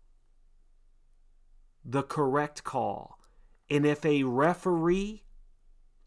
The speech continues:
an umpire cannot make the correct call on the court, field,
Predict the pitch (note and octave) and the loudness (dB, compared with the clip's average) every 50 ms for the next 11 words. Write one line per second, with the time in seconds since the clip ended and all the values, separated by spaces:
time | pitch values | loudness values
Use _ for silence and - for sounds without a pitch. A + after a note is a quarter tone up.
0 | _ - - _ _ - _ _ - - B2+ B2+ B2 - - B2+ D3+ F3 F#3+ E3+ | _ -20 -20 _ _ -20 _ _ -10 -6 -4 -2 -2 0 4 6 6 6 6 2
1 | - - E3 E3 E3+ F3+ F#3+ F#3+ G3 F#3+ - - D#3+ C#3 B2 A#2 A#2 A#2 A#2 A#2+ | -2 2 4 4 4 4 2 0 0 -2 -4 -2 -2 0 0 0 0 2 2 2
2 | C#3 C3+ - - D3 D#3 D#3+ E3 D#3+ D#3+ - F3+ E3 E3 - E3 D3 C3 B2+ C3+ | 2 2 0 -4 0 0 2 2 0 0 -2 -2 -2 0 0 0 0 2 2 0
3 | C#3 D3 - - - - - D#3 D#3 E3 F3+ F3+ F#3+ G3 G3+ G#3 F#3+ - - - | -2 -2 -6 -8 -8 -2 0 2 4 4 4 2 0 -2 -4 -8 -14 -18 -20 -20
4 | - - - _ - _ _ _ - _ - _ _ - - - - - - - | -20 -20 -20 _ -20 _ _ _ -20 _ -20 _ _ -20 -20 -20 -20 -20 -20 -20
5 | - - - - - - - - - - _ _ - - - - _ - - - | -20 -20 -20 -20 -20 -20 -20 -20 -20 -20 _ _ -20 -20 -20 -20 _ -20 -20 -20
6 | - - _ - - - - - - - - - - - - - - - - - | -20 -20 _ -20 -20 -20 -20 -20 -20 -20 -20 -20 -20 -20 -20 -20 -20 -20 -20 -20
7 | - - - - C#3 C#3 D3+ E3 F3 F3+ F#3+ G3 F#3 D#3 F3+ F3 - - - F3 | -20 -20 -8 -2 2 4 6 8 8 6 6 4 2 2 0 0 0 0 2 4
8 | F3+ F#3 G3 G#3 G3+ - - - - - F3 F3+ F#3+ G3+ G3+ G3+ G#3 G3 - | 6 6 4 2 0 -4 -18 -14 -6 -2 2 4 6 6 6 4 2 0 -4